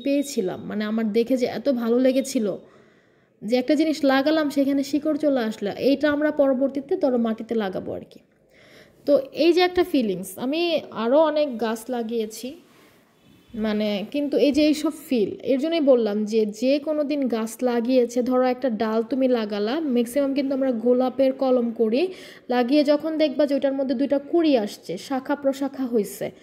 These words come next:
এই যে যে ফিলিংসগুলা, এটা আসলে শুধুমাত্র যারা গাছ নিয়ে চর্চা করে তারাই বুঝবে। এর জন্য আমি বললাম যে ওই ফিলিংসটা আসলে ভোলার মতো না। আমি আজও পর্যন্ত মানে ওইটা চিন্তা করি যে আমার ওই দিন কতটুকু প্লেজার কাজ করেছিল,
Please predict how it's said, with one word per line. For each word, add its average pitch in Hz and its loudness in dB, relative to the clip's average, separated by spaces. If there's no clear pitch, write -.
এই 277 4
যে 294 2
যে 320 2
ফিলিংসগুলা, 285 0
এটা 254 -4
আসলে 302 0
শুধুমাত্র 294 -2
যারা 233 0
গাছ 220 -4
নিয়ে 247 0
চর্চা 240 -4
করে 262 0
তারাই 202 -2
বুঝবে। 190 -6
এর 226 0
জন্য 277 0
আমি 277 0
বললাম 233 2
যে 233 0
ওই 285 2
ফিলিংসটা 285 0
আসলে 269 0
ভোলার 226 -2
মতো 185 -8
না। 202 -8
আমি 202 -4
আজও 226 -2
পর্যন্ত 269 -2
মানে 226 0
ওইটা 240 2
চিন্তা 294 0
করি 196 -2
যে 214 -2
আমার 220 0
ওই 247 2
দিন 247 -2
কতটুকু 349 0
প্লেজার 247 2
কাজ 208 -10
করেছিল, 196 -10